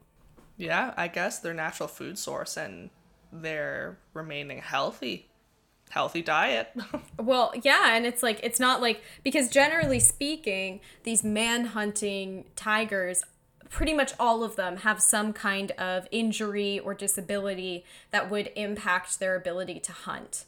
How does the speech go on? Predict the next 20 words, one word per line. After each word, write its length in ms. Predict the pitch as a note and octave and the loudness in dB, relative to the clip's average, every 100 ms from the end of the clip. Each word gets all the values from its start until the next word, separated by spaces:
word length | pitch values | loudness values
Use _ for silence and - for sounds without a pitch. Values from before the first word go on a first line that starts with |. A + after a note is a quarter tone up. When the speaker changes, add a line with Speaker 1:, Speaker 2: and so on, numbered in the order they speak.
| _ _ - _ _ | _ _ -20 _ _
Speaker 2:
Um, 120 | F#3+ F3+ | 0 2
Speaker 1:
Right. 240 | F3+ F3 | 0 -4
Speaker 2:
and 140 | G3 G3 | -2 2
so 160 | G3 | 2
they 140 | F3+ F#3 | 0 -4
choose 320 | - G#3 - | -4 -2 -2
humans 400 | G3 F#3+ F3 F3 | -4 -4 -4 -4
as 420 | F3 E3+ E3 - - | -4 0 4 4 2
a 80 | - | -4
natural, 500 | F3+ E3+ E3+ - - | -6 -4 -4 -6 -6
like, 180 | G3+ E3+ | -2 -2
as 140 | G3 G3 | -2 -2
a, 180 | F3 | -2
as 160 | G3 G3+ | 0 0
an 160 | F3+ F3+ | -2 -4
easy, 600 | A3+ A3 G#3 G3 F3+ - _ _ _ _ - - | 0 2 2 0 -10 -14 _ _ _ _ -20 -8
uh, 400 | - F3 D2 C2+ - _ - _ _ - | -6 -4 -4 -8 -10 _ -20 _ _ -12
prey. 400 | - G#3 D#3 D3 - _ _ _ _ _ - | -2 0 0 -4 -14 _ _ _ _ _ -8
Speaker 1:
Right. 280 | A3 E3 - - _ _ _ _ _ _ | 0 0 -2 -14 _ _ _ _ _ _
Speaker 2:
Well, 560 | G#3+ A3+ A3 A3 G#3 | 0 4 6 4 0